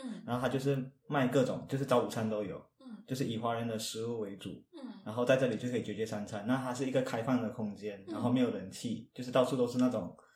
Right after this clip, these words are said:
Speaker 2: 你知道，就是饮料煮开那种热水的蒸汽，就是弥漫，
Speaker 1: 天哪。
Speaker 2: 弥漫整个那一个咖啡店那种感觉。
Speaker 1: 嗯哼。
Speaker 2: 所以你就是在那种环，有点那种环境下工作。
Speaker 1: 听起来好闷热的。
Speaker 2: 对，很闷热，然后就是，
Speaker 1: 湿热闷热。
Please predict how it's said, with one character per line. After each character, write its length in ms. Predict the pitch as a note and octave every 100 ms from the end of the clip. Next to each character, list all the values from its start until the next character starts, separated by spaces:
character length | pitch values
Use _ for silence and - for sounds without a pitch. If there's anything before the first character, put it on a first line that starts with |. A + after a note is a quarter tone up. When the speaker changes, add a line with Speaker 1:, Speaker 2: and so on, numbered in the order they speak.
| _
Speaker 2:
你 80 | A2
知 60 | G#2+
道， 100 | A#2
就 100 | B2+
是 120 | B2+
饮 180 | A2 G#2+
料 420 | B2 A#2 - - _
煮 220 | - B2 A2+
开 280 | B2+ A2+
那 120 | B2 A#2+
种 260 | G#2 - _ -
热 160 | D3
水 180 | - G#2+
的 80 | G#2+
蒸 200 | - A#2+
汽， 400 | A#2 C3 A#2+ - _ _
就 80 | B2+
是 100 | B2
弥 200 | B2+ A#2+
漫， 160 | C3 B2+
Speaker 1:
天 40 | G2+
哪。 80 |
Speaker 2:
弥 100 | C3+
漫 180 | D3+ D#3
整 160 | A#2+ G#2+
个 180 | B2 B2
那 160 | B2 A#2+
一 80 |
个 320 | A#2+ A#2+ A#2 A2+
咖 140 | A2+
啡 140 | A2
店 140 | A2 A#2
那 60 |
种 140 | A2 F#2
感 200 | F2 F2+
觉。 100 | -
Speaker 1:
嗯 160 | G#3 -
哼。 220 | - -
Speaker 2:
所 140 | - C#3+
以 20 |
你 80 | B2+
就 80 |
是 80 | -
在 160 | D3 C#3
那 80 | B2+
种 180 | A2+
环， 220 | G#2+ A2+ -
有 140 | B2+
点 160 | C3 B2
那 100 | B2+
种 100 | A2
环 180 | A2+ G#2+
境 180 | B2 A#2
下 200 | B2 G#2+
工 160 | A2
作。 80 | B3+
Speaker 1:
听 40 |
起 120 | B3+ A3
来 140 | -
好 260 | F3 D3+ - F3+
闷 240 | F3 F#3+
热 160 | - -
的。 120 | - - - -
Speaker 2:
对， 160 | E3
很 120 | A#2
闷 220 | A2 A2+ B2
热， 140 | B2+
然 200 | - -
后 200 | C3 C3 B2
就 120 | C#3
是， 20 |
Speaker 1:
湿 180 | C#3+ C#3
热 60 |
闷 120 | C3
热。 80 | -